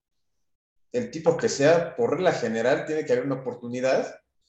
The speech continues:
y una persona que explota esa oportunidad, ¿no? En este caso, pues, existió una persona que explotó una vulnerabilidad, una oportunidad y tanta.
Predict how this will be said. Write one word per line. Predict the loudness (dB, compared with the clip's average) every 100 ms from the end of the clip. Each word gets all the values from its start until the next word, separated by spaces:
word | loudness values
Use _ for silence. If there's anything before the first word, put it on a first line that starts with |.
| _ _
y | -10 -8 -6 -6 -4
una | -2 0
persona | 0 -2
que | -4
explota | -6 0 2 2
esa | 0
oportunidad, | -4 -10 -10 -10 -6 -6 -6
¿no? | -4 -4 -8 -12
En | -6
este | -4 -2 2
caso, | 4 4 -2 -6
pues, | -10
existió | -10 -10 -10 -2 -2
una | 0 -2
persona | -4 -4 -6
que | -8
explotó | -8 -4 0 2 2 0 -14 _
una | -2 2
vulnerabilidad, | 2 2 2 2 2 2 2 4 4
una | 2 -2
oportunidad | -6 -10 -2 2 2 -2 -14 _
y | -16
tanta. | -14 -14 -16